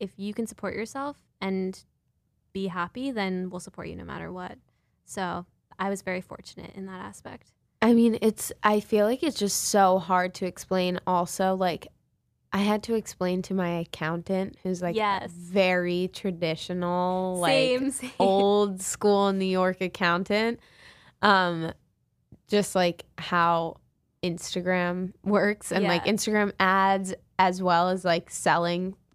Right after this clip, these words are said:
Speaker 2: stuff on Instagram. And he was just, like, so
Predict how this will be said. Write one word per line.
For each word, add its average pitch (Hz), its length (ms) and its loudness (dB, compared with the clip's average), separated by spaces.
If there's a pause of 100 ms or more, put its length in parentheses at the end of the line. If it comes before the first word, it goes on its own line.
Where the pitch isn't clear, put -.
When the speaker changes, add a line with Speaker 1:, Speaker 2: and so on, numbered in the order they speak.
(220)
Speaker 2:
stuff 214 400 2
on 214 160 0
Instagram. 226 720 0
And 196 120 0
he 190 140 0
was 190 160 2
just, 185 260 -4
like, 175 240 -6
so 165 1200 -4